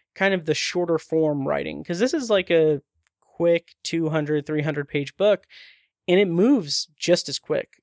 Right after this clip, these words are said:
Um, as soon as we're introduced to certain elements and certain characters, he does give them proper time to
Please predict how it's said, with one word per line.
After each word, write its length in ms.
Um, 480
as 180
soon 160
as 120
we're 180
introduced 500
to 80
certain 280
elements 380
and 140
certain 280
characters, 720
he 300
does 380
give 300
them 240
proper 420
time 460
to 340